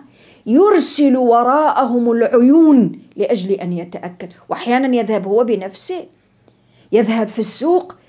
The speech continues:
ويذهب بين الناس ويكون مع الناس ومع عامة الناس ليسمع، ليعرف، ليتأكد.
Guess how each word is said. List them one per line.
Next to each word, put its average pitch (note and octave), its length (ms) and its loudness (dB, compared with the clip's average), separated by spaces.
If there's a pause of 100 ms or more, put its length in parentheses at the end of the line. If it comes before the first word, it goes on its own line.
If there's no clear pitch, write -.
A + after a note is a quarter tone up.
(140)
ويذهب A#3 500 2
بين A#3 240 0
الناس B3+ 600 -2 (300)
ويكون B3 600 2
مع A#3+ 220 -4
الناس C4+ 540 0 (180)
ومع A#3 260 4
عامة C4+ 640 0
الناس D4+ 500 0 (240)
ليسمع، A3 600 -4 (640)
ليعرف، B3+ 760 0 (320)
ليتأكد. C#4+ 840 0